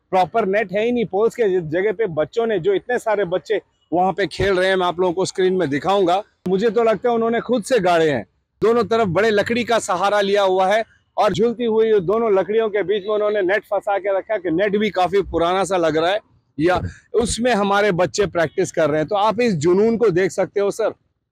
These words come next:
कि बच्चे स्पोर्ट्स के फील्ड में आगे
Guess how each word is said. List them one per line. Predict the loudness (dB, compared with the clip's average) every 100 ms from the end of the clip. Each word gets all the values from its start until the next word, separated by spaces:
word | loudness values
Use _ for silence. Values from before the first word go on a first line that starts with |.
| _ _ _ _ _ _ _
कि | -2
बच्चे | 0 -2 0 -2 -2 -10 _ _ _ _ -18
स्पोर्ट्स | -6 0 0 2
के | 0
फील्ड | 2 2 2
में | 2
आगे | 0 0 0 2 0